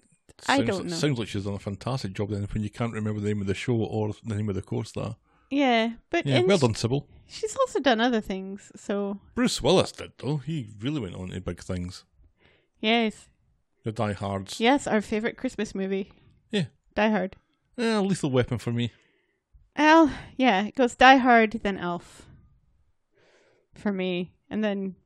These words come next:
Speaker 1: Santa Claus is Coming to Town and Rudolph and, and Frosty. Although, the last time I watched Elf, I realized that there are, there are things that occur in Elf that haven't aged well.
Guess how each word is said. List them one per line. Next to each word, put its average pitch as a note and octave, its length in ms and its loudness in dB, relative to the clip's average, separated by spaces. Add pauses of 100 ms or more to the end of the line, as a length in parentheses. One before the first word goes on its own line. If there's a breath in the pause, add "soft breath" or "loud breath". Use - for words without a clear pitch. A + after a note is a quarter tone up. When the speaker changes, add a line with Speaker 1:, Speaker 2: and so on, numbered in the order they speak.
(140)
Speaker 1:
Santa F#3+ 280 -2
Claus F3+ 280 -6
is - 120 -12
Coming E3+ 300 -6
to - 100 -20
Town E3+ 380 -6
and F3 260 -8
Rudolph E3+ 520 -6
and, F3 180 -14 (100)
and F#3 220 -12
Frosty. - 580 -16 (1160 soft breath)
Although, G#3 560 4 (160)
the G#3 100 2
last G#3 280 4
time G3 160 2
I F3+ 80 2
watched F3 440 -2
Elf, - 560 -6 (320)
I F3 60 -4
realized E3 520 -4
that E3+ 140 -6
there E3+ 140 -4
are, - 220 -6 (160)
there F#3 160 -2
are F3+ 60 -4
things E3+ 400 -8
that F3 100 -6
occur F3 360 -8
in E3 160 -10
Elf E3 280 -10 (120)
that F3 340 -10 (600)
haven't F#3+ 360 0
aged F3+ 320 -6
well. F#3 400 -4